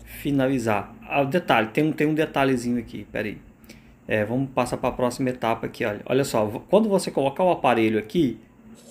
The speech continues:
vai liberar essa opçãozinha aqui, olha. Pera aí, aqui. Lembrando que eu tô gravando aqui com o S vinte e três Ultra, tá, galera? Então a câmera frontal aqui já é dele. É, olha só,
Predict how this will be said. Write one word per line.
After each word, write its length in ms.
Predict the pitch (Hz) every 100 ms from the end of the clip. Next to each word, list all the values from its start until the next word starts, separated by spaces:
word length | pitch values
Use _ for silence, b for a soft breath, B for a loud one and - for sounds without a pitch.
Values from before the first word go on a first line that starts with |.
| - 123
vai 220 | 127 135
liberar 540 | 147 151 135 135 143
essa 400 | 151 165 202 -
opçãozinha 720 | 196 196 - 175 160 135 156 147
aqui, 180 | -
olha. 180 | 107 95 - - - - - - - - - -
Pera 140 | - -
aí, 100 | - - - - - 131
aqui. 280 | - - - - - - B B B B -
Lembrando 300 | - 123 165
que 60 | 170
eu 40 |
tô 100 | -
gravando 420 | 151 147 123 131 120
aqui 160 | 151
com 180 | 143 151
o 40 |
S 240 | 139 147 143
vinte 200 | 135 -
e 40 |
três 260 | - 147 117
Ultra, 220 | 113 110
tá, 160 | - 110
galera? 320 | 101 95 104
Então 260 | 101 110
a 60 | 117
câmera 280 | 113 110 120
frontal 480 | - 123 110 107 104
aqui 260 | - 127
já 180 | 117 120
é 40 |
dele. 300 | 127 101 101 - B B B B B - -
É, 400 | 123 120 120 -
olha 180 | 156 175
só, 360 | - 107 -